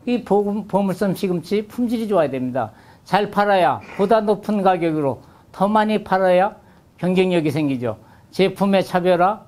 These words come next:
이미지 차별화가 되지 않으면은 시장에 가서 살아남을 수가 없습니다. 이게 뭐예요? 마늘 여기 일억 이천만 평이에요.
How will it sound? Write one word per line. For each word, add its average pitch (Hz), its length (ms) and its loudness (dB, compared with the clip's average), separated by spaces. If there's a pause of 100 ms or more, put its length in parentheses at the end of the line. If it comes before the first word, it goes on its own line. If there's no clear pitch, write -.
이미지 175 460 0
차별화가 165 640 0
되지 151 280 -2
않으면은 147 540 -2 (260)
시장에 175 440 -2
가서 147 340 -2 (440)
살아남을 180 480 0
수가 147 180 -2
없습니다. 135 560 -2 (600)
이게 180 220 2
뭐예요? 190 460 2 (3750)
마늘 226 340 2
여기 226 360 2
일억 226 260 2
이천만 220 460 0
평이에요. 185 520 -2